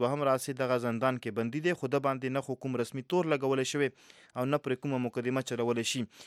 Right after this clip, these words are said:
د برتانیا وزیر اعظم ډیوډ کیمرون د برتانوي پارلمان غړو او د برتانیا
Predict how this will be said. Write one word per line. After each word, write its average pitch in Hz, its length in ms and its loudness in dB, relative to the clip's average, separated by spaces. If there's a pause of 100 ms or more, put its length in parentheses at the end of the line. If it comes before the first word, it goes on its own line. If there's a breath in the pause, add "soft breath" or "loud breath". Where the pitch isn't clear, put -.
(300 loud breath)
د 127 100 -6
برتانیا 143 500 2
وزیر 127 280 2
اعظم 135 240 -2
ډیوډ 123 280 -2
کیمرون 131 340 0 (140)
د 117 160 0
برتانوي 127 480 -2
پارلمان 123 400 0
غړو 156 180 6 (380 loud breath)
او 131 160 2
د 139 100 0
برتانیا 156 480 2